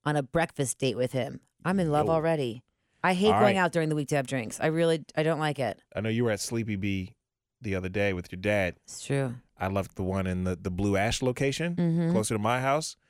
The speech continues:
Speaker 2: 'cause they have the Blue Ash Smash
Speaker 1: Smash.
Speaker 2: at breakfast sandwich. Oh my gosh.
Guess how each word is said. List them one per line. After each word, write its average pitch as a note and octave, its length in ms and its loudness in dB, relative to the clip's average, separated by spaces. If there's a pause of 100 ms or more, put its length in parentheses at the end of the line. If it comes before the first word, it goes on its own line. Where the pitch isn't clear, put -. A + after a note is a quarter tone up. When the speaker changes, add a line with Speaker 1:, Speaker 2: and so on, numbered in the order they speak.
(140)
Speaker 2:
'cause A2+ 120 -18
they A2 100 0
have G2+ 120 -2
the F#2 60 -2
Blue G#2+ 360 2
Ash B2 500 0
Smash G2+ 520 -2
Speaker 1:
Smash. D3+ 500 -2
Speaker 2:
at F#2+ 180 -6
breakfast A#2+ 340 0
sandwich. D3 360 -2
Oh G2+ 220 0
my E2+ 260 -4
gosh. E2+ 420 -4